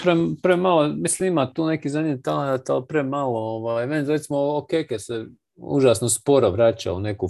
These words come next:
formu, ako će se i, i, ne znam, ono što je prije, prije ovih ozljeda, nešto što je obećavao, to, to mi se presporo događa.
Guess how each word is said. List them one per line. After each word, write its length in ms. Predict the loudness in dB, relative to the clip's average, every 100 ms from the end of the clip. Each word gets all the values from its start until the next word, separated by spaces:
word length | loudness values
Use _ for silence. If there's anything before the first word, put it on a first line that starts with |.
| 0
formu, 400 | 0 0 -2 -8
ako 120 | -10
će 180 | -14 -4
se 120 | 0
i, 60 | 0
i, 460 | -2 -4 -4 -6 -6 -10 -10 -6
ne 120 | -4
znam, 260 | -4 -8 -12 _ -20 -20 -20 -20 _ _
ono 180 | -2 0
što 200 | 0 2
je 160 | 2 0 -4 -20 _ 0
prije, 340 | 4 4 4 -2 -16 -20 -18 -12 -12 -12 _ _ -18 -2
prije 260 | 4 6 6
ovih 240 | 4 4
ozljeda, 720 | 2 4 2 2 0 0 -2
nešto 280 | -8 -8 -8
što 160 | -6 -2
je 40 |
obećavao, 680 | 0 -2 -2 2 4 4 0 -4 _
to, 160 | -8 -6
to 220 | -2 -2
mi 80 | -2
se 220 | -2 -4 -4 -10 0
presporo 520 | 2 2 2 4 4
događa. 680 | 4 4 4 4 4 2